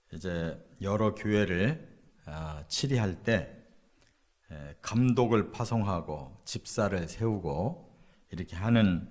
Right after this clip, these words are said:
그 과정 속에서 감독은 어떤 사람으로 세우고 집사는 어떤 사람으로 세우는가 하는 것을 교훈합니다. 에, 처음 교회가 세워졌을 때는 감독이 없었어요.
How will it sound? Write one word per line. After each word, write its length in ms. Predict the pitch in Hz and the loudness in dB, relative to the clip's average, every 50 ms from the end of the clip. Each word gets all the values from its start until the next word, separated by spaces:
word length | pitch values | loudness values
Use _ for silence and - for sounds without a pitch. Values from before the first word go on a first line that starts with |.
| - - - - - | -14 -20 -20 -20 -20
그 640 | - - 78 78 78 73 71 71 67 64 62 62 - _ | -16 -14 -12 -10 -10 -12 -12 -12 -14 -14 -16 -18 -20 _
과정 360 | - - 92 90 107 101 98 92 | -12 -10 -6 -2 0 0 0 0
속에서 760 | - 101 90 82 82 78 73 - 117 98 82 - - - - - _ _ - - - - _ _ _ _ _ _ _ _ _ | -2 -4 -4 -2 -4 -4 0 2 2 2 0 -2 -8 -16 -20 -20 _ _ -20 -20 -20 -20 _ _ _ _ _ _ _ _ _
감독은 640 | - - - 110 113 113 110 110 113 98 117 117 104 | -12 -6 -2 0 0 0 2 2 2 2 4 4 4
어떤 300 | 95 - - 123 120 113 | 4 4 4 2 2 4
사람으로 640 | 101 113 104 110 104 98 95 95 90 85 101 107 110 | 4 4 4 6 6 6 4 2 2 4 4 4 4
세우고 580 | 104 - 110 113 107 95 85 - 98 92 87 - | 2 2 0 0 0 0 0 0 0 0 0 -2
집사는 580 | - - 87 - - 113 95 92 98 113 147 - | -4 -8 -8 -4 -2 0 2 4 4 4 2 2
어떤 280 | - 98 - - 107 101 | -2 -2 -2 0 0 0
사람으로 420 | 95 110 98 101 95 92 87 90 | 0 -2 -2 0 0 0 -2 -2
세우는가 760 | 85 - 110 113 107 101 87 80 73 69 69 69 65 64 64 - | -4 -4 -4 -2 -2 -2 -2 -4 -4 -6 -6 -6 -6 -8 -12 -14
하는 200 | - - 95 82 | -10 -6 -6 -4
것을 320 | 76 78 82 113 135 131 - - - - - _ - | -4 -2 -2 -2 -2 -2 -6 -12 -20 -20 -20 _ -16
교훈합니다. 800 | - - 90 92 85 82 80 76 67 58 58 73 85 120 131 - - - - - - _ _ _ _ - - - - - - _ _ _ _ _ _ | -10 -6 -2 -2 0 0 -2 -2 -4 -6 -6 -4 -4 -4 -4 -6 -10 -16 -20 -20 -20 _ _ _ _ -20 -20 -20 -20 -20 -20 _ _ _ _ _ _
에, 160 | 92 90 87 - | -8 -8 -6 -6
처음 480 | - - - - - 160 165 160 143 - | -8 -10 -6 0 2 4 4 4 2 2
교회가 360 | - 123 123 127 127 127 120 | 4 4 6 6 8 6 6
세워졌을 600 | - 131 143 143 135 123 123 110 - - 101 87 | 6 4 2 2 4 2 2 0 -2 -4 -8 -4
때는 460 | - 101 98 120 131 104 82 80 - | -2 0 2 2 2 2 0 -4 -8
감독이 640 | - - 110 117 123 127 117 127 117 110 101 110 101 | -6 -2 0 2 2 2 4 4 2 4 4 2 2
없었어요. 720 | 87 82 - - 101 - - - 85 85 87 - 139 131 | 2 2 0 -2 -4 -2 -4 -4 -4 -4 -4 -4 -6 -8